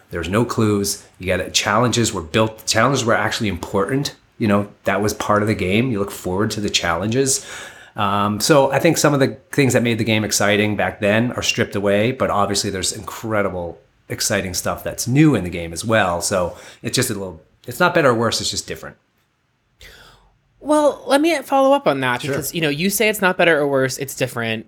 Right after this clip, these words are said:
Speaker 2: Uh, in my opinion, and I know I wasn't asked, but I'm just, I, I think it is for the
Speaker 1: What
Speaker 2: worse.
Speaker 1: is your
Speaker 2: That would be
Speaker 1: opinion
Speaker 2: my
Speaker 1: about the
Speaker 2: opinion.
Speaker 1: current game of Survivor? <laughs>
Speaker 2: That's a, a whole other podcast.
Speaker 1: Okay.
Speaker 2: Um, but, uh,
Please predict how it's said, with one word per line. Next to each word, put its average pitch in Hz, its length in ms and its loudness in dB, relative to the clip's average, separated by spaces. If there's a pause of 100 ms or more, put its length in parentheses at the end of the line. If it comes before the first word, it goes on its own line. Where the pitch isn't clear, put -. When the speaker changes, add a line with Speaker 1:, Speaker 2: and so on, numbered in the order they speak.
(100)
Speaker 2:
Uh, 127 360 -2
in 151 120 -2
my 156 200 2
opinion, 143 340 -2
and 135 80 -2
I 131 80 2
know 127 160 0
I 127 60 0
wasn't 127 260 0
asked, 117 300 -6
but 135 80 -2
I'm 160 140 0
just, 156 180 -4
I, 160 300 2
I 208 40 4
think 202 180 -2
it 156 80 0
is 151 120 -6
for 147 100 -6
the - 60 0
Speaker 1:
What 226 80 4
Speaker 2:
worse. 262 140 2
Speaker 1:
is 185 40 -2
your 208 180 2
Speaker 2:
That 143 160 4
would 147 40 2
be 160 60 4
Speaker 1:
opinion 143 180 2
Speaker 2:
my 139 140 4
Speaker 1:
about 117 280 -4
the 120 60 -6
Speaker 2:
opinion. - 60 -12
Speaker 1:
current 117 360 -8
game 98 260 -8
of 92 120 -16
Survivor? 73 600 -18 (460)
<laughs> - 440 -10
Speaker 2:
That's 160 260 -6
a, 131 340 0
a 156 60 -10
whole 196 240 4
other 147 240 4
podcast. 175 720 -2
Speaker 1:
Okay. - 100 -8
Speaker 2:
Um, 170 380 -2 (320)
but, 226 420 4 (180)
uh, 165 420 -2